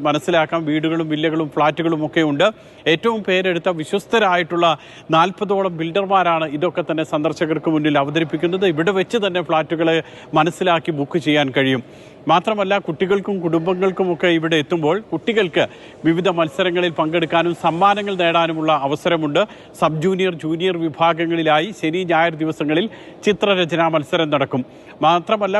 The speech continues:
കുട്ടികൾക്ക് ഇനി റേഡിയോ അവതാരകനാകാൻ ആഗ്രഹമുണ്ടെങ്കിൽ അവർക്ക് കുട്ടി ആർ ജെ മത്സരം നടക്കുന്നുണ്ട്. യുവഗായികയായിട്ടുള്ള നിത്യ മാമിൻ്റെ സാന്നിധ്യം എടുത്തു പറയേണ്ടതാണ്. നിത്യ മാമിനുമായി സംസാരിക്കാനും സംവദിക്കാനും ഒക്കെ സന്ദർശകർക്ക്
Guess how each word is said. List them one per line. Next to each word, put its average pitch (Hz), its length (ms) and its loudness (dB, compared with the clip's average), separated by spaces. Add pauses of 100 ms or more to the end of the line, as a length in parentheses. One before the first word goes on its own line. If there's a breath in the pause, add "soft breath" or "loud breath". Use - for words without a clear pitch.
കുട്ടികൾക്ക് 202 520 0 (360 loud breath)
ഇനി 165 120 4 (100)
റേഡിയോ 180 280 0 (100)
അവതാരകനാകാൻ 185 800 0 (200)
ആഗ്രഹമുണ്ടെങ്കിൽ 170 720 0 (400 loud breath)
അവർക്ക് 208 380 -2
കുട്ടി 208 240 -2 (100)
ആർ 165 160 0
ജെ 165 140 0
മത്സരം 156 380 -2
നടക്കുന്നുണ്ട്. 160 500 0 (500 loud breath)
യുവഗായികയായിട്ടുള്ള 180 1040 0 (100)
നിത്യ 190 340 0
മാമിൻ്റെ 170 400 -2
സാന്നിധ്യം 165 500 0
എടുത്തു 156 240 -4
പറയേണ്ടതാണ്. 160 640 0
നിത്യ 170 220 0 (100)
മാമിനുമായി 160 500 2 (440 loud breath)
സംസാരിക്കാനും 165 680 0 (120)
സംവദിക്കാനും 165 720 0
ഒക്കെ 190 140 0 (100)
സന്ദർശകർക്ക് 156 680 0